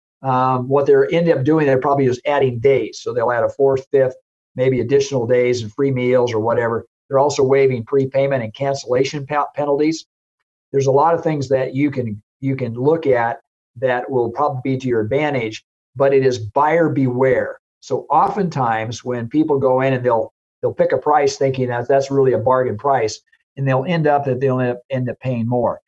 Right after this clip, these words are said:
They also, the article, it makes sense. It says, "Be careful that you don't have an extended trip to some place that you don't want to live for a long time." So if the, let's say there's a breakout in the pandemic again, all of a sudden flights are canceled and you're stuck someplace across country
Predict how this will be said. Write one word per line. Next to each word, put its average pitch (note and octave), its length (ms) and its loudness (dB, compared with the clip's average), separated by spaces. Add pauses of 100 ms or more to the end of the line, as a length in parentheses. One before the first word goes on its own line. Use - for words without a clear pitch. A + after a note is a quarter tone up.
(220)
They - 60 -4
also, F#3+ 300 2
the D#3+ 100 4
article, C#3+ 340 0
it B2+ 100 2
makes B2 280 -6
sense. D3+ 400 -2
It A#2 40 -10
says, B2 280 0
"Be A#2+ 220 -6
careful G3+ 460 0
that B2 180 -2
you C3+ 80 0
don't C3+ 160 2
have C3 160 -2
an A#2+ 80 -6
extended D3+ 640 -4
trip D3 400 -2 (320)
to A#2+ 80 -8
some F3 300 0
place C#3+ 280 0
that C#3 160 0
you D3 140 0
don't C#3+ 300 2
want C3+ 260 0
to C3 400 0 (260)
live B2+ 540 2
for C3+ 160 -4
a B2+ 80 2
long A#2+ 240 2
time." A#2 320 -2
So A#2+ 160 -4
if A2 100 -2
the, B2+ 560 -2
let's C#3 160 0
say D3 140 4
there's B2+ 160 0
a G#2 40 -4
breakout C3 580 0 (420)
in B2+ 100 -4
the B2 80 -4
pandemic C3+ 580 0
again, A#2+ 280 -4
all B2+ 140 2
of C3 60 0
a C3+ 40 -8
sudden A#2+ 200 0
flights C3+ 360 0
are G#2+ 60 -6
canceled C#3 500 -2 (200)
and B2+ 160 -8
you're C#3+ 220 0
stuck - 460 -2
someplace B2 420 -4
across A#2 320 -2
country C3+ 460 0